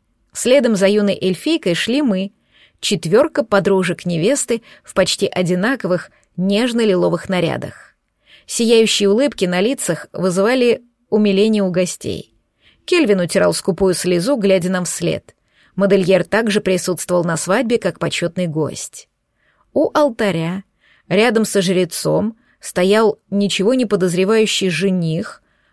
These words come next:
в украшенной золотым узором мантии и в компании четырех свидетелей, чью роль исполняли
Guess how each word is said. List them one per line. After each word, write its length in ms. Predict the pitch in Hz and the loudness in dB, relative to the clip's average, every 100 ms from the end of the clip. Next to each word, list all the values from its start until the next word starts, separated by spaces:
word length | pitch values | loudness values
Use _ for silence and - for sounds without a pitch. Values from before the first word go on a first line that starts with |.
| - | -4
в 120 | 170 | -2
украшенной 640 | 202 226 302 - 254 233 | 0 2 2 0 0 0
золотым 500 | 196 196 196 220 233 - | 0 2 2 2 -4 -4
узором 360 | 180 190 185 | -2 2 2
мантии 760 | 190 180 247 220 - - 160 - _ _ _ | 2 0 0 -2 -4 -6 -8 -10 _ _ _
и 120 | - | -4
в 60 | 185 | -2
компании 420 | 247 247 349 320 | -2 -2 -2 -2
четырех 400 | 277 254 262 277 | -2 0 0 -2
свидетелей, 680 | - 240 190 180 - 170 - | -2 -2 0 0 -2 -4 -4
чью 260 | - 180 | -2 0
роль 200 | 175 254 | 2 2
исполняли 580 | 220 - 185 190 180 165 | 0 0 0 0 0 -2